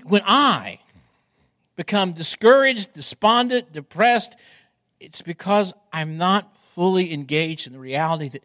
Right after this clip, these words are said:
everything that happens in my life, it doesn't, Paul does not say everything is good that happens to him. He said all things work together for good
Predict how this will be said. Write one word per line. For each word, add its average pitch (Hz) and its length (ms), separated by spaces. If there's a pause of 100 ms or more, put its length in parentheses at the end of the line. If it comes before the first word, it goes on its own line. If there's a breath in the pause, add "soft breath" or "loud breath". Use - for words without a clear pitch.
(120)
everything 208 960
that 175 100
happens 143 420
in 139 100
my 143 140
life, 135 200
it 170 120
doesn't, 269 380 (240 soft breath)
Paul 262 400
does 185 240
not 247 380
say 185 580
everything 196 640
is 151 180
good 180 380
that 143 100
happens 156 440
to 123 140
him. 101 300 (2250)
He 151 120
said 165 240
all 185 300
things 170 640 (120)
work 156 380
together 190 680 (1040 soft breath)
for 127 160
good 120 480